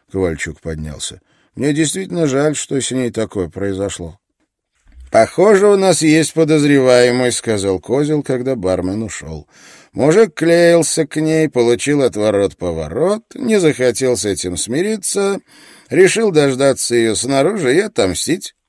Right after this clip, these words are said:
Ну и они, по крайней мере, не производят впечатления террористов-заговорщиков». Гжесик оскалился в улыбке. «Могло быть и так», — признал Барановский, «но мы всё ещё не знаем, зачем она пришла в этот клуб.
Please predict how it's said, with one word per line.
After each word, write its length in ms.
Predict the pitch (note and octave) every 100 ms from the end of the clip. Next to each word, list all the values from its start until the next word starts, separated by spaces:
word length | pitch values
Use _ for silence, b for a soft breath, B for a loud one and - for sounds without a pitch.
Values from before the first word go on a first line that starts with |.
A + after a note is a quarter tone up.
| -
Ну 380 | G2 G2+ G2 E3
и 120 | A3+
они, 440 | F3+ C#3 D3+ F#3+ B B B B B -
по 120 | D#3+
крайней 360 | D3 D3+ F3+
мере, 240 | D#3+ D3+ F#3+
не 100 | F#3+
производят 600 | D#3 C#3 G2 F#2+ A2 E3+
впечатления 600 | C#3+ G#2 E2 F2 F#2+ A2+
террористов-заговорщиков». 1500 | C3 A#2 G#2+ G2 - C#3 D#3+ F3+ G#3 A#3+ - - G2+ F2+ _ _ _
Гжесик 640 | D#2+ E2 G#2 A#2 - G#2 F2
оскалился 640 | D#2+ - D2+ D2+ D2+ -
в 60 | E2
улыбке. 540 | E2 C#2+ A#1+ - - _ _ _ _ _ _
«Могло 400 | E2+ F#2 G#2 E3
быть 240 | E3 D#3+
и 80 | -
так», — 640 | D3+ F2 G2+ G#2 - - -
признал 460 | F2+ F2+ F#2+ F#2
Барановский, 800 | E2+ F2+ F2 F2 E2 - F2+ D#2 b b b b -
«но 200 | D#2+ G#2
мы 160 | C#3+
всё 220 | A#2+ -
ещё 360 | C#3 B2+ - C3
не 160 | B2 A#2
знаем, 440 | A2 C#3 C3+ A#2+
зачем 540 | G#2 A2 - B2 C#3
она 220 | C3 B2+ A#2
пришла 540 | A#2 A2 - B2 B2
в 80 | A2+
этот 280 | G#2+ G2+ -
клуб. 380 | A#2 G#2 -